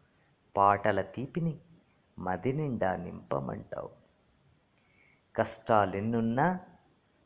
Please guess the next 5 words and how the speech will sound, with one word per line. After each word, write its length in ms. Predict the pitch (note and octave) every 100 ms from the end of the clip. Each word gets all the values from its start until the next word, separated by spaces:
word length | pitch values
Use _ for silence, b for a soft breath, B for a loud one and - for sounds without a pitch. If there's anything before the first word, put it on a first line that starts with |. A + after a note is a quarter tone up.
| _ -
తీయని 440 | B2 C#3 D3+ A2+
గుర్తుల్ని 560 | - A2+ - E3 E3 B2
పంచమంటావు, 920 | G#2 G2 A2+ E3 D#3 B2 - D2+ - - _ _ _ _ _ _ _ _ _ _ _ _ -
పెద్దల 420 | G#2+ - A2 G2+
ఆశీస్సులతో 920 | G2 A#2+ - D#3 - C#3 G#2+ G2 G#2